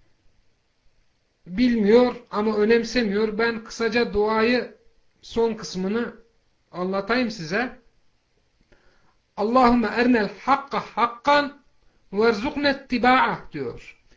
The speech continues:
Ya Rabbi bize hakkı hak olarak göster. Demek ki bazı suretlerde hak kişilere batıl görünebilirmiş.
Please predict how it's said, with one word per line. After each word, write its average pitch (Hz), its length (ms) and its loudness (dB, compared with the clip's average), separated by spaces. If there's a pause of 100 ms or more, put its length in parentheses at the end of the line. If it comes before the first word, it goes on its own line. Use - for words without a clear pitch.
(200)
Ya 254 220 6
Rabbi 247 440 2
bize 220 200 2
hakkı 294 760 -2 (120)
hak - 460 0
olarak 247 480 2
göster. 135 600 -10 (340)
Demek 269 360 2
ki 196 160 -4
bazı 277 340 4
suretlerde 196 920 -4 (280)
hak 294 420 0 (160)
kişilere 220 720 -2
batıl 233 460 0
görünebilirmiş. 233 1160 0